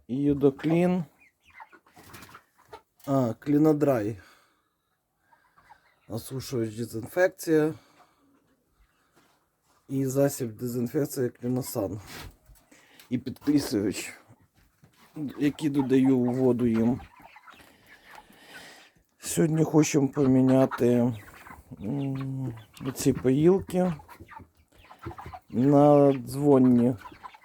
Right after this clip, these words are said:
поїлочки. П'ють вони багато, їх тут теж багато. Бачите, гріються.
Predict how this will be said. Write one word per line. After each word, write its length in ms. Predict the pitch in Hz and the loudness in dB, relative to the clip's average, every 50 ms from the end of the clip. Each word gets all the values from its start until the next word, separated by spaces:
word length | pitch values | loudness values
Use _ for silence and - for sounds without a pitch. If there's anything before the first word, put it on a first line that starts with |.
| - - _ - - _ _ - - | -20 -20 _ -20 -20 _ _ -10 -4
поїлочки. 840 | 123 127 123 120 120 113 113 113 107 - - - - 107 110 127 113 - - _ _ - _ _ _ _ _ - - _ _ _ - - _ _ _ _ _ - - _ _ _ _ _ - _ _ _ - - | -2 -2 0 2 2 2 2 2 0 -2 -8 -8 -4 -2 -2 -2 -4 -8 -16 _ _ -20 _ _ _ _ _ -20 -20 _ _ _ -20 -20 _ _ _ _ _ -20 -20 _ _ _ _ _ -20 _ _ _ -20 -14
П'ють 360 | - 135 143 147 147 139 - - | -6 0 2 2 2 2 2 0
вони 500 | 127 135 127 127 127 123 120 110 110 107 - _ _ - | 2 2 4 6 6 6 6 4 2 0 -4 _ _ -6
багато, 680 | - 127 131 113 135 165 180 175 - - 196 196 185 175 - - _ _ - _ _ _ _ _ | -2 -2 0 0 0 0 0 -2 -4 -6 -6 -6 -8 -10 -14 -20 _ _ -20 _ _ _ _ _
їх 420 | - - 101 139 135 127 120 - - | -10 -6 -6 -4 -6 -6 -8 -10 -6
тут 140 | 139 135 - - - _ _ | -6 -6 -6 -8 -20 _ _
теж 320 | - 135 127 123 - - | 6 6 6 6 2 -4
багато. 840 | 127 127 143 147 147 131 139 135 135 143 139 - - 190 196 214 190 - _ _ - _ _ _ _ _ _ _ _ _ _ _ _ _ _ _ _ - - - - _ _ _ _ _ _ _ | -2 2 4 4 4 4 4 6 6 4 4 0 -6 -6 -6 -6 -8 -12 _ _ -20 _ _ _ _ _ _ _ _ _ _ _ _ _ _ _ _ -8 -8 -8 -10 _ _ _ _ _ _ _
Бачите, 400 | 139 143 151 - - - 131 127 | 2 2 2 2 0 -4 0 0
гріються. 680 | 139 131 131 127 120 120 120 - - - - 143 143 | 0 0 0 -2 0 0 -2 -2 -6 -10 -8 -8 -8